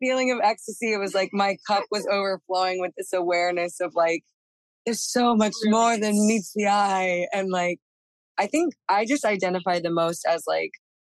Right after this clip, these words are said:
Speaker 1: more than I'm a musician or, like, a singer or anything, like, I'm a songwriter. And that did actually start for me at a very young age. So after the leprechauns in the grass, I also remember I was in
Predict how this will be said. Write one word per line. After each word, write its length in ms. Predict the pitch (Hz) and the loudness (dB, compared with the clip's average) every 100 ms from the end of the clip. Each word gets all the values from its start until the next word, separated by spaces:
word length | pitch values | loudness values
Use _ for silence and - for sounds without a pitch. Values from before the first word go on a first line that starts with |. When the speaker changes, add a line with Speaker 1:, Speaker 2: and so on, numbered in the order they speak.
| _ | _
Speaker 1:
more 300 | 202 208 220 | 0 2 2
than 160 | 220 214 | 0 0
I'm 240 | 196 196 | -2 -2
a 60 | 190 | -2
musician 640 | 185 175 160 170 202 190 180 | -2 -4 -4 -4 -2 0 2
or, 220 | 170 165 | 2 0
like, 160 | 165 170 | -2 -4
a 40 | |
singer 340 | - 170 175 170 | -4 -2 0 0
or 160 | 165 165 | 0 0
anything, 440 | 165 180 202 202 | -2 -2 -2 0
like, 220 | 190 170 - | 0 0 -2
I'm 120 | 165 | -6
a 180 | 156 - | -4 -2
songwriter. 640 | 156 165 175 185 208 226 233 - | 0 2 2 2 0 -2 -6 -2
And 440 | 170 170 165 165 165 - _ _ _ _ | 0 0 0 -2 -6 -14 _ _ _ _
that 280 | 175 180 185 156 | 2 2 0 -2
did 280 | 175 180 165 | -2 -2 0
actually 360 | 165 160 - 160 | -2 -2 -4 -4
start 360 | - 165 147 | 0 0 0
for 100 | - 165 | -2 -2
me 180 | 165 | 0
at 80 | 165 | 0
a 100 | 160 | 0
very 260 | 165 170 165 | 0 0 0
young 220 | 160 165 160 | 0 -2 -2
age. 400 | 160 160 156 147 | -2 -2 -4 -6
So 600 | - 175 165 165 160 165 _ _ _ _ _ | -2 2 2 2 0 -4 _ _ _ _ _
after 540 | 185 196 - 202 185 | 0 0 -2 0 0
the 560 | 180 175 170 170 165 165 _ _ _ _ | 0 0 2 0 -2 -6 _ _ _ _
leprechauns 580 | 185 175 175 170 160 160 | -2 0 -2 -2 -2 -2
in 100 | 160 | -2
the 80 | 160 | 0
grass, 580 | 156 160 160 170 - - _ | 2 2 2 0 -8 -12 _
I 140 | 185 180 | 0 2
also 280 | 180 190 | 0 0
remember 640 | 180 175 170 170 170 165 165 _ _ _ _ _ | -2 -2 -2 -2 -2 -4 -6 _ _ _ _ _
I 120 | 180 214 | 0 0
was 140 | 226 | 0
in 360 | 226 208 190 | -2 0 -2